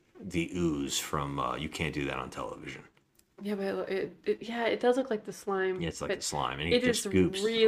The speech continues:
Speaker 1: over the place.
Speaker 2: more like snot than
Speaker 1: Yeah.
Speaker 2: the, than anything else. And then at that point, what happens in the alternate universe to the king?
Speaker 1: Well, s-, okay, now this,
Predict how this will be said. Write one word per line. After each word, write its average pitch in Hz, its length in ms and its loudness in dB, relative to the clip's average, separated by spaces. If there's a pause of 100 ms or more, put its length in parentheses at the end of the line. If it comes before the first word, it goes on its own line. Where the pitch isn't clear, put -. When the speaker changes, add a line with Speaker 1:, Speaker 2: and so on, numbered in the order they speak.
(120)
Speaker 1:
over 196 200 4
the 196 40 -6
place. 190 120 -2
Speaker 2:
more 190 160 6
like 175 240 2
snot 170 600 0 (120)
than 170 120 6
Speaker 1:
Yeah. - 140 4 (800)
Speaker 2:
the, 175 200 -2 (280)
than 175 260 -8
anything 170 300 -4
else. 175 240 -2
And 180 100 0
then 175 80 -2
at 165 140 -6
that 277 340 8
point, 160 340 -2 (500)
what 214 220 4
happens 226 500 2
in 202 180 0
the 190 200 2
alternate 190 520 0
universe 208 880 0 (1700)
to 208 100 2
the 185 80 2
king? 170 460 2 (720)
Speaker 1:
Well, 175 160 8
s-, - 180 -2 (100)
okay, 113 220 8
now 104 160 2
this, 202 260 4